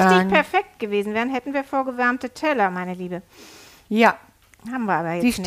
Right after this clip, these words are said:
Speaker 2: nicht.
Speaker 1: noch in der Sonne. <laughs>
Speaker 2: Magst du mal zwei Pastateller rausholen?
Speaker 1: Ja, kann ich gerne machen.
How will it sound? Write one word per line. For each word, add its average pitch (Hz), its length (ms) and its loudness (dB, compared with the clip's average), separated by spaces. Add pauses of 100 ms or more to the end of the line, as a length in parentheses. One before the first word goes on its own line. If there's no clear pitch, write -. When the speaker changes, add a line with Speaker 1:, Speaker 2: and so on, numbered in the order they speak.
Speaker 2:
nicht. 285 80 2
Speaker 1:
noch 269 140 2
in 269 120 4
der 254 140 4
Sonne. 240 400 2 (680)
<laughs> - 680 -18
Speaker 2:
Magst 311 300 -2
du 349 60 -4
mal 339 160 0
zwei 294 240 0
Pastateller 226 720 -2
rausholen? 190 580 -4 (320)
Speaker 1:
Ja, 208 400 0 (440)
kann 151 180 -6
ich 170 120 -10
gerne 190 300 -2
machen. 160 380 -2